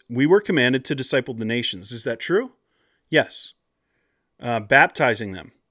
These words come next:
Is that true? Yes. But then he makes a jump. What is a baptized nation? So he jumped from the plural of reaching the nations to let's focus on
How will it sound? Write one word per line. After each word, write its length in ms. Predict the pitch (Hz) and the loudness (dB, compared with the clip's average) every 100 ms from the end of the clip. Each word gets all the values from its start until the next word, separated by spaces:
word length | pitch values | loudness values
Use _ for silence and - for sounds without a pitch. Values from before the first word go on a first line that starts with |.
| _ _ _ _ _ | _ _ _ _ _
Is 100 | 107 | 0
that 180 | 135 156 | 0 0
true? 220 | - 92 _ _ _ _ _ _ _ _ - | -4 -12 _ _ _ _ _ _ _ _ 0
Yes. 480 | 127 95 - - _ _ _ _ _ _ _ _ _ _ - | 0 0 -10 -12 _ _ _ _ _ _ _ _ _ _ -8
But 260 | 113 117 | -2 -2
then 220 | - 180 170 | 4 4 4
he 120 | 170 | 4
makes 280 | 160 151 123 | 2 2 -8
a 40 | |
jump. 380 | 95 139 131 - _ _ - _ _ _ | -4 0 0 0 _ _ -20 _ _ _
What 240 | 113 139 | 2 4
is 140 | 165 147 | 4 2
a 80 | 107 | 0
baptized 840 | - 127 143 - 151 127 117 - _ | 4 6 6 0 0 0 0 -6 _
nation? 480 | 113 123 131 - 87 - | -4 -2 -2 -4 -10 -8
So 320 | - 127 110 - - - | 2 2 2 -8 -20 -14
he 160 | - 135 | -8 -2
jumped 360 | - 233 - | 2 2 0
from 220 | - 151 | -2 0
the 100 | 123 | -2
plural 640 | - - 233 170 101 135 - _ _ _ _ | -4 4 6 6 4 -4 -8 _ _ _ _
of 340 | 123 120 110 117 | 0 2 2 2
reaching 420 | 151 196 196 175 | 2 2 -2 -2
the 80 | 123 | 0
nations 680 | 139 175 - 98 101 - - _ _ _ _ _ _ - | 0 -2 -6 -10 -12 -16 -18 _ _ _ _ _ _ -4
to 240 | 147 131 | -2 -2
let's 280 | 120 143 - | 0 -2 0
focus 380 | 156 143 139 135 | 2 2 0 -4
on 220 | 107 | -4